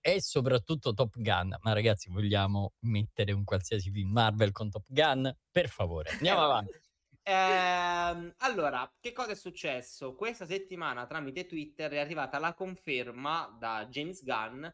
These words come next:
Speaker 2: che Daniela Melchior, per chi non la conoscesse, non è un'attrice estremamente famosa, ma è stata, ehm, Redcatcher due in The Suicide Squad,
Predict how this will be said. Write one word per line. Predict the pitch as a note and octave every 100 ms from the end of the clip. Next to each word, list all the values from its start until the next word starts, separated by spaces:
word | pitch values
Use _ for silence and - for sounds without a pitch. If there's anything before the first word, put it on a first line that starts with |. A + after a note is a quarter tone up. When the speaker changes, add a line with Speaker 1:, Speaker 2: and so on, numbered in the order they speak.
| _ _ _
Speaker 2:
che | G#3 D3+ B2+
Daniela | C3+ D3+ D#3 G3+ G#3 D#3+
Melchior, | C#3+ D#3+ A#2+ A#2+ _ D3+ D#3+ E3 D#3
per | B2 A#2 A2 A2 G#2+
chi | G#2 B2+ B2+ -
non | A2 A2 G#2+
la | A2
conoscesse, | A#2 A2 - D3 G#2+
non | A#2+
è |
un'attrice | A#2+ A2+ B2+ B2+ A#2
estremamente | - A#2 - B2 B2+ B2 B2
famosa, | A#2+ C3+ B2 G2+
ma | A#2+
è |
stata, | - D3 B2+ A2+ A2 - _ _
ehm, | A2 A2 A2 A2 G#2+ G#2+ G#2 G#2 G2+ G#2 G#2+
Redcatcher | D#3 D3 - D#3+ D3+ - D3 C3
due | C#3 G3 D#3 B2+ A2+ -
in | C3+ B2+ A#2+
The | D3
Suicide | B2 A#2+ A2+ G#2
Squad, | - E3+ C#3 F#2